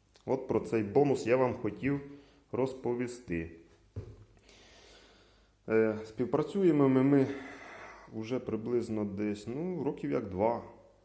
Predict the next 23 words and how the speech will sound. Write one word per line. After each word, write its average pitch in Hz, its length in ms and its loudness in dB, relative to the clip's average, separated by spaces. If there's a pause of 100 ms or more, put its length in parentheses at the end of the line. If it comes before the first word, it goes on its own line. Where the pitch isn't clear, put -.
(120)
І 123 260 -4
я 120 140 2
вам 113 200 0
скажу, 110 340 -4
що 104 380 -2
доволі 107 480 4 (140)
цікаво, 113 600 6
приємно 120 640 6
з 98 60 -2
ними 107 260 2
працювати. 139 680 0 (640)
Там 123 200 4
приємні 110 420 4
дівчата 151 480 4
працюють, 120 680 -2
завжди 110 320 6
допоможуть, 131 680 2 (420)
підуть 104 260 -2
на 107 140 2
зустріч. 143 480 -6
Так 127 220 -2
що, 123 120 -4
друзі, 113 440 4